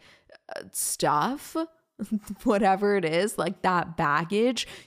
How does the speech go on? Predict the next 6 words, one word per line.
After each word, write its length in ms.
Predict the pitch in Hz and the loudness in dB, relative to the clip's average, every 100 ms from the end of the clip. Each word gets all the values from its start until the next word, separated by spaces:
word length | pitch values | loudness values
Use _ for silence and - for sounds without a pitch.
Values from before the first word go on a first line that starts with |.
| - | -4
you 240 | 185 214 | -2 0
will 180 | 226 294 | 0 0
start 380 | - 269 262 262 | 0 0 0 0
to 320 | - 240 - | -4 -4 -2
enjoy 1000 | 208 190 175 - 170 170 175 185 190 196 - | 0 0 -2 0 2 2 2 2 2 0 -2
and 260 | 170 165 | -2 -2